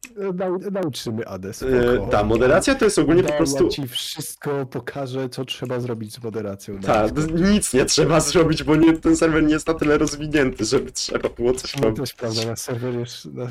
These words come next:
Speaker 1: nasz serwer na Discordzie jest trochę martwy.
Speaker 2: Ta, zapraszamy.
Speaker 1: Ale jak najbardziej zapraszamy wszystkich chętnych na nasz serwer na Discordzie.
Speaker 2: O, czekajcie.
Speaker 1: A więc tak, panie Krzysztofie.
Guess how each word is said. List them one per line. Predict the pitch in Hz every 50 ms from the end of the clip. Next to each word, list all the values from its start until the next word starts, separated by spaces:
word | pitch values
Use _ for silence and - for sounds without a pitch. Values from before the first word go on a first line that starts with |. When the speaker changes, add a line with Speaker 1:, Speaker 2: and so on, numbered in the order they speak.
| 123 143
Speaker 1:
nasz | - 147 131 123 -
serwer | - 151 143 131 123 123 120
na | 123 120
Discordzie | 117 117 117 - - 127 120 120
jest | 117 117
trochę | - - - - 113
martwy. | 107 107 104 95 107 - - - - - 110 - -
Speaker 2:
Ta, | - 123 90 117
zapraszamy. | - 196 196 349 370 - - 120 101 98 95 - - 202 190 - - - _ _ _ _ - - - _ _ _ _ _ _ _ _ _ _ -
Speaker 1:
Ale | - 131 135 - -
jak | 175 165 - -
najbardziej | 160 147 143 151 143 143 143 139
zapraszamy | 135 139 - - 139 131 - - 143 139 131
wszystkich | 123 - 151 139 - - 135 -
chętnych | - 147 127 123 131 131
na | 123 117 113 113 110
nasz | 110 110 110 117 -
serwer | - - 104 101 104 104 107 104 101
na | 101 95 95
Discordzie. | 95 98 - - - 101 92 87 92 - 76
Speaker 2:
O, | 87 87 85 87
czekajcie. | - - - _ _ _ - - - - - - _ _ _ _ _ _ _ _ _ _ _ _ _ _ _ _ _ _ _ _ _ _ _ _ _ _ _ _ _ _ _ _ _ _ _ _ _ _
Speaker 1:
A | 139
więc | 139 151 147 - -
tak, | - 175 151 -
panie | _ 160 151 156 156 151
Krzysztofie. | - - - 160 - - - 170 151 - - 110